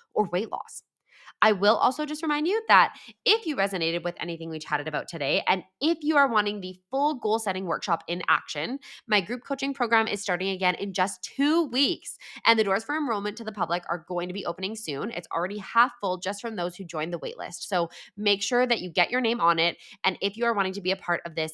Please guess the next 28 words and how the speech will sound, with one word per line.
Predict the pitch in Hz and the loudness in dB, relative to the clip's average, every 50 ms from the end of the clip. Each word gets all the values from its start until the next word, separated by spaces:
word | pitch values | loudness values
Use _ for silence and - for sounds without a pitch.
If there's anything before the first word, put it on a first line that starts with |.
| - - | -8 -10
amazing | 175 175 170 175 175 180 196 208 226 233 220 | -8 -6 -4 -2 0 0 0 0 -2 -6 -2
twelve-week | - - 175 180 185 208 196 - - | 2 2 2 2 2 -2 -4 0 0
offering, | 160 165 - 175 170 170 165 165 - | 0 0 0 0 -4 -4 -4 -6 -10
please | _ _ - 226 226 208 208 | _ _ -8 -6 -6 -4 -4
reach | 233 214 196 | -4 -2 0
out | 170 - - | -2 -2 -2
to | - 185 | -4 -4
me | 170 170 156 | -2 -2 0
and | - 170 165 | 0 -2 -2
let | 151 139 - | -2 -4 -4
me | 160 165 | -4 -6
know, | 156 147 135 156 226 | -4 -2 0 0 0
and | 240 208 196 | 0 -2 -2
we | 170 151 | -6 -8
can | - 165 | -8 -4
get | 151 147 - | -4 -4 -4
you | 151 160 160 156 147 - _ - | -4 -6 -6 -6 -6 -4 _ 8
all | - 226 240 | 10 10 10
set | - 233 196 | 10 6 6
up. | 180 170 - | 6 6 4
I | 165 160 | 0 -6
can | - 160 151 | -6 -8 -10
send | 147 156 151 147 | -8 -10 -10 -10
you | 143 143 - - | -12 -8 2 8
all | 277 311 311 | 8 8 8
of | 311 233 | 8 2
the | 240 208 | -4 -8
details. | 190 175 - - 156 147 151 165 170 | -8 -8 -6 -2 0 0 0 0 -4